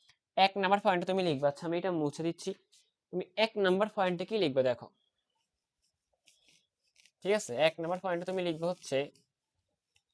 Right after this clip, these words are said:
এই যে গুরুত্ব লিখবে না, এক নাম্বারে লিখবা কক্ষপথ, ঠিক আছে? কক্ষপথ কি? স্থায়ী কক্ষপথ, স্থায়ী কক্ষপথ। দ্বিতীয়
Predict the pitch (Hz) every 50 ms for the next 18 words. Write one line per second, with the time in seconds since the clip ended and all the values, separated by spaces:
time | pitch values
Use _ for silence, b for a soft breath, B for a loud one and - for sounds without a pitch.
0 | _ _ _ _ _ _ _ _ _ _ _ _ _ _ _ _ _ _ _ _
1 | _ _ _ _ _ _ _ _ _ _ _ _ - _ _ _ _ _ _ -
2 | 160 151 143 139 143 175 214 226 214 - 208 196 185 180 196 208 214 190 151 143
3 | 151 151 - 170 165 170 180 190 196 190 180 180 208 208 208 - _ _ _ _
4 | _ _ _ _ _ _ _ _ _ _ _ - 208 196 190 196 - _ - 226
5 | 214 - 139 120 - - _ - - 208 214 214 190 - - 127 - _ - -
6 | - - - - 185 175 - - 107 - _ _ _ _ _ _ _ _ _ _
7 | _ _ _ _ _ _ _ _ _ _ _ _ _ - - _ _ _ _ _
8 | _ _ _ - 202 190 165 135 117 - - - - 185 175 160 160 180 190 190
9 | 185 175 - - 147 - 107 107 - _ _ _ _ _ _ _ _ _ _ _
10 | _ _ _ _ _ _ _ _ _ _ - - - - - 175 165 170 190 190
11 | 190 175 - - 139 127 - - _ _ _ _ _ _ _ _ _ _ _ _
12 | - 139 147 185 202 202 220 208